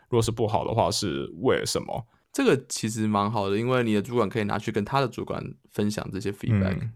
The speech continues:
Speaker 2: 就是主管之间有时候会交换这些 feedback。
Speaker 1: 嗯，对。然后我想想看哦，诶，等一下，进荧幕保护程式了。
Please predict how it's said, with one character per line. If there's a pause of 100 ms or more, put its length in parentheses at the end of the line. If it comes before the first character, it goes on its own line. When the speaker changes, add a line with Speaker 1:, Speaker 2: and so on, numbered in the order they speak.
Speaker 2:
就
是
主
管
之
间
有
时
候
会
交
换
这
些
feedback。
Speaker 1:
嗯， (340)
对。 (420)
然
后 (220)
我
想
想
看
哦， (680)
诶， (140)
等
一
下， (840)
进
荧
幕
保
护
程
式
了。